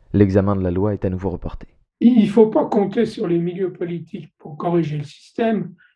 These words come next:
Speaker 2: ce qui explique d'ailleurs qu'on, qu'on soit en crise depuis maintenant trois ans, c'est que les hommes politiques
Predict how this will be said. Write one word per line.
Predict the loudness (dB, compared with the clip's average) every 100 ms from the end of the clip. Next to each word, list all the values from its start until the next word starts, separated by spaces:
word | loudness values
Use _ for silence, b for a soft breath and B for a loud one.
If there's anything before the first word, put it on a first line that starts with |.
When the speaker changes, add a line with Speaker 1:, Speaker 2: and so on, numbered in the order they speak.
| _
Speaker 2:
ce | -6
qui | -2
explique | -2 -4 -2 0 2
d'ailleurs | 0 2 0 -2 -10
qu'on, | -14 -14 -16 b _ -8
qu'on | -6
soit | -2 2
en | 2
crise | 0 -2 -4 -4
depuis | -8 -10 -8 -6
maintenant | -6 -8 -8 -8 -12 _ _
trois | -10 -4 -2 2
ans, | 0 0 b b b
c'est | -12 -10
que | -2 2
les | 4 2 0
hommes | -4 -4
politiques | -6 -4 -6 -4 0 0 -2